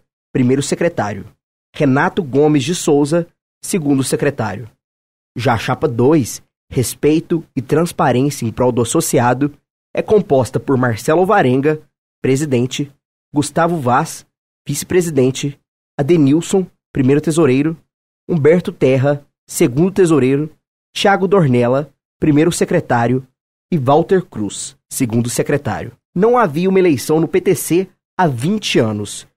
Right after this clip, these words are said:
e o responsável por organizar o pleito de dois mil e vinte e dois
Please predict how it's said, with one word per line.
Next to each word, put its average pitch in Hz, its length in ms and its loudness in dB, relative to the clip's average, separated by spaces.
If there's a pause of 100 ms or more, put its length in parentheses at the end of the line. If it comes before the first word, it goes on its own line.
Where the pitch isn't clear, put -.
(140)
e 135 80 0
o - 20 0
responsável 139 680 0
por 135 160 0
organizar 131 540 2
o 135 40 -2
pleito 151 400 -2
de 151 80 -10
dois 156 220 2
mil 160 120 0
e 175 40 -4
vinte 180 160 -8
e 175 40 -4
dois 131 400 0